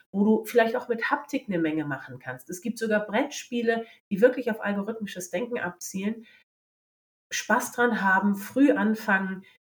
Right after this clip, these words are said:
und sich vor allen Dingen wirklich offen und interessiert mit den Kindern auseinandersetzen. Nicht hier ist das Tablet, mach halt was damit, sondern gemeinsam lernen geht, glaub ich, in jedem Alter. Und hier bei der Girls Hacker School, unsere älteste Teilnehmerin war achtundsiebzig,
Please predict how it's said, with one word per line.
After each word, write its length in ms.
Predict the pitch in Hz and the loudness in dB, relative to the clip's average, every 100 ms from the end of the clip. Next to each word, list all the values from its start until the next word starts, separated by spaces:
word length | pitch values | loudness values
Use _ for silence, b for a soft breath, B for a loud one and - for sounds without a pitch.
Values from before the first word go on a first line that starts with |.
| _ - | _ -2
und 140 | 196 | 0
sich 160 | 214 - | 0 0
vor 180 | 202 | -2
allen 200 | 190 226 | 0 0
Dingen 340 | 233 226 220 - _ _ _ _ | 0 0 -2 -6 _ _ _ _
wirklich 360 | 233 233 220 - | 0 2 0 2
offen 280 | 247 240 262 | 0 2 2
und 100 | 214 | 2
interessiert 600 | 202 196 208 - 208 208 | 0 -4 -6 -2 -2 -2
mit 120 | 202 | -4
den 140 | 196 180 | -6 -8
Kindern 320 | 208 202 185 | -4 -4 -4
auseinandersetzen. 1040 | 180 170 160 180 240 220 196 190 - 196 | -4 -2 -2 0 0 0 0 -2 -2 -4
Nicht 160 | 196 - | -2 -2
hier 100 | 196 | -2
ist 160 | - | -2
das 160 | 180 - | -6 -4
Tablet, 340 | 190 190 180 | -6 -4 -2
mach 200 | 175 180 | -2 -2
halt 160 | 196 175 | -4 -4
was 200 | 170 - | -6 -2
damit, 360 | 160 165 170 B B B | 0 0 -2 B B B
sondern 480 | - 180 170 165 - | 0 2 4 0 0
gemeinsam 640 | 175 170 180 226 202 180 | -2 0 0 0 0 0
lernen 560 | 170 160 160 170 165 - _ | 0 2 0 -2 -6 -10 _
geht, 160 | 165 170 | -4 0
glaub 200 | 170 160 | 0 0
ich, 120 | - | -2
in 80 | 160 | -2
jedem 260 | 196 226 | 0 0
Alter. 480 | 185 170 170 165 - _ | 0 0 0 -2 -2 _
Und 140 | 208 202 | -6 4
hier 160 | 247 | 4
bei 100 | 180 | 6
der 120 | 175 | 4
Girls 280 | 165 214 262 | 4 2 2
Hacker 200 | 254 226 | 0 0
School, 240 | 220 214 180 | 0 0 0
unsere 260 | 160 165 | -2 0
älteste 400 | 226 262 254 233 | 0 2 2 0
Teilnehmerin 680 | 226 196 190 185 180 170 175 | -2 -4 -4 -2 -2 -2 -2
war 100 | 160 | 0
achtundsiebzig, 800 | 127 - 151 247 247 - 220 - | -2 -4 -4 -4 -4 -2 -2 -4